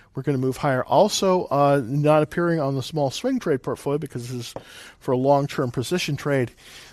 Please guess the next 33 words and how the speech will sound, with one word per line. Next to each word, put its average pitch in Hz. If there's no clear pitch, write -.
This 135
is, -
is 131
Qorvo. 175
It's, -
it's, -
uh, 127
up 135
five 175
dollars 120
forty-one 131
cents 117
today, 113
about 110
two -
dollars 123
and 113
eighty 110
cents. 107
Uh, 123
down 220
a 226
little 196
bit 175
on 143
the, 127
uh, 110
volume, 117
uh, 107
as 104
well, 98
but, 113
uh, 113